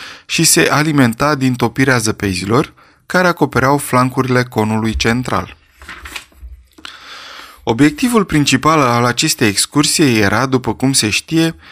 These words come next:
să procure oaspeților sem-, șemineului o cantitate cât mai mare de vânat. Nu se putea spune că scopul fusese atins până acum. De aceea, marinarul își continua activ cercetările,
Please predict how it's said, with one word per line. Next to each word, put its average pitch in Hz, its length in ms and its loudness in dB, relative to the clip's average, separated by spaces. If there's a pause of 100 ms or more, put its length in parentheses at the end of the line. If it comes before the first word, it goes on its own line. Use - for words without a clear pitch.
(180)
să - 180 0
procure 156 640 2
oaspeților 120 640 0
sem-, 113 260 2
șemineului 123 760 2 (320)
o 143 120 0
cantitate 147 680 0
cât - 260 -4
mai 147 160 4
mare 151 260 2
de 147 100 2
vânat. 139 460 -2 (460)
Nu 180 160 2
se 185 160 4
putea 139 280 0
spune 135 320 2
că 120 120 -2
scopul 123 420 0
fusese 117 460 0
atins 110 400 0
până 117 220 0
acum. 123 380 -4 (480)
De - 160 0
aceea, 123 500 0
marinarul 151 680 2
își 160 180 2
continua 123 440 2
activ 135 300 -2
cercetările, 104 800 -2